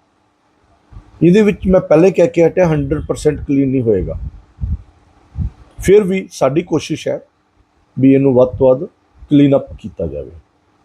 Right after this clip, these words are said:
ਚੈਨਲ ਨੂੰ ਸਬਸਕ੍ਰਾਈਬ ਜ਼ਰੂਰ ਕਰ ਲਿਓ ਦੋਸਤੋ। ਲਓ ਜੀ,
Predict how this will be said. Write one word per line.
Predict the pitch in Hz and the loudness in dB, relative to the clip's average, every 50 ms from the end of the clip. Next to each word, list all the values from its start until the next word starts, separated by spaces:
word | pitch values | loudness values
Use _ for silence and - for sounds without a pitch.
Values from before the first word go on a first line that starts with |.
| _ _ _ _ _ _ _ - | _ _ _ _ _ _ _ 0
ਚੈਨਲ | 117 117 113 120 127 131 | 2 2 4 4 4 2
ਨੂੰ | 139 123 | 2 2
ਸਬਸਕ੍ਰਾਈਬ | - 123 107 - - 120 120 120 110 | 0 -2 -4 -2 0 0 2 2 2
ਜ਼ਰੂਰ | 107 117 127 131 | 0 -2 -4 -2
ਕਰ | - 135 127 | 0 0 2
ਲਿਓ | 127 135 | 2 0
ਦੋਸਤੋ। | 123 127 127 117 - - - 160 _ _ _ _ _ _ _ _ _ _ _ _ _ _ _ _ _ _ _ _ _ _ _ _ _ _ _ - | 0 0 -2 -4 -4 -10 -18 -18 _ _ _ _ _ _ _ _ _ _ _ _ _ _ _ _ _ _ _ _ _ _ _ _ _ _ _ 0
ਲਓ | 110 110 107 92 | 2 4 2 2
ਜੀ, | 82 85 82 | 0 -6 -8